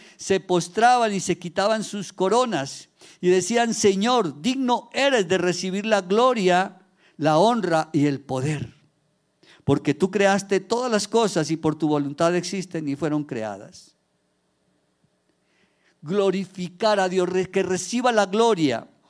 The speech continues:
la honra, el poder. La Biblia en Primera de Corintios capítulo seis, versículo veinte dice: "Pues habéis sido comprados por precio. Glori-, glorificad pues a Dios en vuestro cuerpo y en vuestro espíritu, los cuales son de Dios".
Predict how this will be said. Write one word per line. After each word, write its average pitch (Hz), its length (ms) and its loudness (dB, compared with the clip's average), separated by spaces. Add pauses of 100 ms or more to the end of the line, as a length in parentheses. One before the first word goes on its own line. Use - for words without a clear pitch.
(800)
la 156 220 2
honra, 175 560 0
el 180 180 -4
poder. 160 460 -8 (960)
La 160 100 2
Biblia 233 180 0
en 254 80 -2
Primera 233 300 0
de 220 80 0
Corintios 220 500 -2
capítulo 202 500 0
seis, 214 360 0
versículo 190 680 0
veinte 190 460 0
dice: 202 340 0 (220)
"Pues 190 220 0
habéis 202 300 2
sido 240 340 -4
comprados 220 680 -4
por 208 280 -8
precio. 226 520 -2 (1120)
Glori-, 208 500 0
glorificad 196 800 0
pues 254 360 -2
a 190 100 -2
Dios 233 380 -2
en 196 120 -4
vuestro 175 340 -2
cuerpo 247 420 -2
y 208 100 -4
en 185 80 -4
vuestro 175 380 -4
espíritu, 208 600 -6
los 170 160 -8
cuales 190 300 -4
son 208 240 -12
de 208 100 -8
Dios". - 600 -16